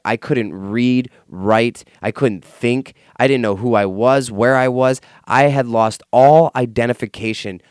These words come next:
of self. You couldn't, like, even to this day, you couldn't tell me that I didn't feel that. I felt what it felt like to have no idea who I was,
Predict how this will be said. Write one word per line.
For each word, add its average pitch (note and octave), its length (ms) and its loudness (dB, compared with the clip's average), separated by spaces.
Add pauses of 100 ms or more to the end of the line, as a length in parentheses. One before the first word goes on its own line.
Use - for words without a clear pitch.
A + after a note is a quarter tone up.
(180)
of G#2 160 -6
self. - 480 -6 (180)
You F3 180 0
couldn't, G#3 460 -4
like, C3 200 0
even G#3+ 180 -4
to G#3 100 -6
this E3 180 -4
day, D3 240 0
you B2+ 220 -2
couldn't C3+ 300 -4
tell C3 200 -2
me C3+ 120 0
that G#2 140 -2
I A#2 100 2
didn't A2+ 220 -2
feel F#3+ 460 2
that. E2+ 300 -8 (340)
I D3+ 200 2
felt D#3 540 0
what B2 200 0
it - 140 -8
felt B2+ 400 0
like F#2 320 -6 (380)
to B2+ 120 -2
have A2+ 240 0
no C3 340 4
idea A2+ 380 0
who G2 200 -4
I F#2+ 120 0
was, F2+ 380 -8